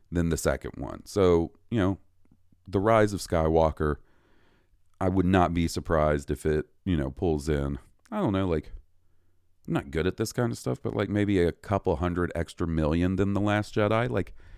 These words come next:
I think The Last Jedi ended with one point six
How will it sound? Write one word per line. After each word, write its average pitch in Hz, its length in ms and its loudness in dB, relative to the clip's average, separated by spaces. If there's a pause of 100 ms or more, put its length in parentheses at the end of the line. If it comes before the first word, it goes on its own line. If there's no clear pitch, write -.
(420)
I - 40 -16
think 247 180 -4
The 196 100 2
Last 160 300 4
Jedi 127 420 4
ended 101 360 2
with 85 220 0
one 92 280 0
point 110 400 -4
six - 1300 -8